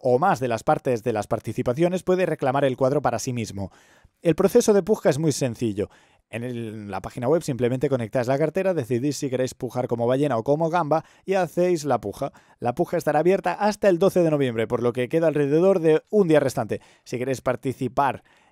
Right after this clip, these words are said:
en la subasta o saber más, podéis hacerlo con el enlace de la descripción. Y el segundo sponsor del vídeo de hoy es una nueva meme coin que saca ventaja de, del hype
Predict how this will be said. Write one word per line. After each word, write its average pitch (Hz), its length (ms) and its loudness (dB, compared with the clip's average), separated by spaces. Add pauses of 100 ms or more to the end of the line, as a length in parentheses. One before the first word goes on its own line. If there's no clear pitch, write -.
(120)
en 117 200 -2
la 113 140 -6
subasta 127 480 0
o 90 120 -6
saber 131 340 0
más, 180 360 -2
podéis 135 340 0
hacerlo 165 680 2
con 165 240 0
el 123 140 -2
enlace 127 440 -2
de 147 140 2
la 139 120 0
descripción. 120 1000 -2 (920)
Y 147 220 0
el 135 160 2
segundo 180 420 2
sponsor 175 420 -2
del 127 120 -2
vídeo 165 200 2
de 156 100 4
hoy 185 220 0 (360)
es 165 220 0
una 208 200 0
nueva 175 400 4
meme 160 220 -2
coin 143 300 0
que 123 200 -6
saca 123 360 -4
ventaja 117 680 -6
de, 113 240 -4
del 113 400 -6
hype 135 380 -4